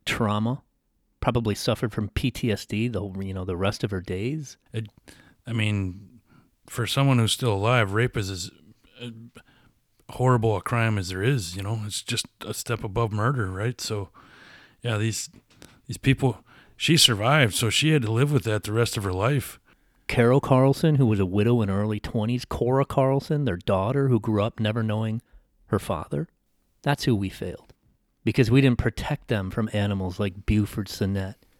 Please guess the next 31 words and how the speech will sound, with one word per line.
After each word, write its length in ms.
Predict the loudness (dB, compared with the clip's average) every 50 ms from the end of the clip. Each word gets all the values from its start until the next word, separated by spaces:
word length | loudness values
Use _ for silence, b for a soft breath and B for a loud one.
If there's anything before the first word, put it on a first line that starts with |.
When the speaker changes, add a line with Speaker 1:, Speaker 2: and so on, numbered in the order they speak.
| _ _ _ _ _ _ _
Speaker 1:
who 60 | 0 2
was 200 | 2 2 2 2
let 160 | 2 2 2
out 160 | 2 2 2
of 80 | 2 0
reform 380 | 0 0 0 0 2 2 0
school 220 | 0 0 0 0 0
because, 580 | -2 -4 -2 2 2 2 2 2 -2 -8 -12 -14 _ _ _ _
what, 340 | -4 -4 -4 -4 -8 _
quote, 260 | -2 0 0 0 0 0
"sometimes 680 | 0 2 4 4 4 4 2 2 4 2 0 0 -2
too 200 | -2 2 4 4
much 220 | 4 4 2 0
institution 640 | -2 -4 -4 -4 -2 0 0 2 2 2 0 0 2
can 140 | 2 0 2
be 100 | 2 2
more 180 | 2 2 2
bad 540 | 0 0 -2 -2 0 0 0 0 0 -2 -2
than 160 | -2 -4 -4
good"? 480 | -4 -4 -2 -2 0 0 0 -2 -2 -6 -16 _ _ _ b b b b b b b b
Isn't 160 | -4 0 0
that 140 | 0 0 0
what 160 | -2 -4 -4
you 60 | -4
said 340 | -2 0 0 2 2 0 0
before, 320 | -2 -4 -2 -2 -2 0 0
Mick? 220 | -2 -2 -4 -6 _ _ _ _ -18
Speaker 2:
Yeah. 240 | -14 -12 -12 -12 -12 -14 _ _ _ _ _ b b b b b b b b b b b b b b b b _ _ _ _ _ _ _ _ _ _ _ _ _ _ _ _
Speaker 1:
Yeah. 280 | -12 -10 -10 -8 -10 -10 -12 _ _ _ _ _ _ _ _ _ _ _ _ _ _ _ _ _ _ _ _ _ _ _ _ _ _ _ _
Sometimes 500 | -6 -4 -4 -2 -2 -2 -2 -2 -4 -6
not. 420 | -6 -4 -4 -6 -8 -10 -14 -20